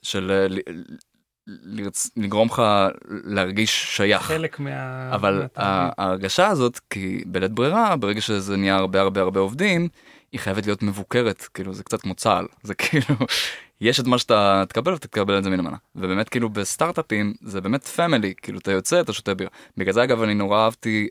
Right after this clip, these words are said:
Speaker 1: את הצוות הקטן שהיה לנו ב-, בג'לי, שאיך, אה, ברק, אה, שלף, ברק שלף?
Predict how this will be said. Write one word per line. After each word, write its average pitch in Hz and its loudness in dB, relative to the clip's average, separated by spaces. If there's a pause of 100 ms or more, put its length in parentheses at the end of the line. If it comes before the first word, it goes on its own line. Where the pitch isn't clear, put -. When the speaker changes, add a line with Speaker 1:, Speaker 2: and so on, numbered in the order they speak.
Speaker 1:
את - -16
הצוות 104 -4
הקטן 104 -4
שהיה 92 0
לנו 110 0
ב-, 95 -6
בג'לי, 139 -2 (600)
שאיך, 95 -2
אה, 110 4
ברק, 101 0
אה, 104 2
שלף, 113 -4
ברק - -4
שלף? - -4